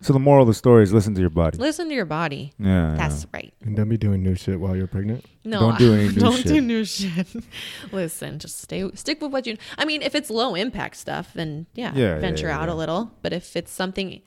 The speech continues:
Speaker 2: and your body says no, then
Speaker 3: Yeah,
Speaker 2: listen
Speaker 3: nothing
Speaker 2: to that.
Speaker 3: ridiculous.
Speaker 1: Listen to that.
Speaker 2: Yeah.
Speaker 3: So you have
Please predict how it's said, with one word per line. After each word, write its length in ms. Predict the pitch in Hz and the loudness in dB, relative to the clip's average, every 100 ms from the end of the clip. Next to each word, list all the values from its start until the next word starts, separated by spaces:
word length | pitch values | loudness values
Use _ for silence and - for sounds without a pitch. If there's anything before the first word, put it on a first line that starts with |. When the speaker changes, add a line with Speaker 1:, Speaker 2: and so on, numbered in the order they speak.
| _ | _
Speaker 2:
and 160 | - 170 | -14 -10
your 120 | 170 | -8
body 240 | 156 151 208 | -8 -8 -8
says 280 | 220 226 | -8 -8
no, 340 | 190 147 175 233 _ | -8 -8 -8 -12 _
then 100 | 107 | -4
Speaker 3:
Yeah, 60 | 92 95 107 | -4 -6 -6
Speaker 2:
listen 140 | 113 104 110 | -6 -2 0
Speaker 3:
nothing 20 | |
Speaker 2:
to 60 | 95 | 0
that. 100 | 95 92 | 0 0
Speaker 3:
ridiculous. 300 | 90 90 90 | 0 -2 -2
Speaker 1:
Listen 60 | |
to 60 | 82 82 | -2 -4
that. 100 | 80 - - | -6 -12 -10
Speaker 2:
Yeah. 200 | 165 - | -8 -2
Speaker 3:
So 160 | 123 | 2
you 120 | 120 | 4
have 300 | 117 135 151 | 4 2 -2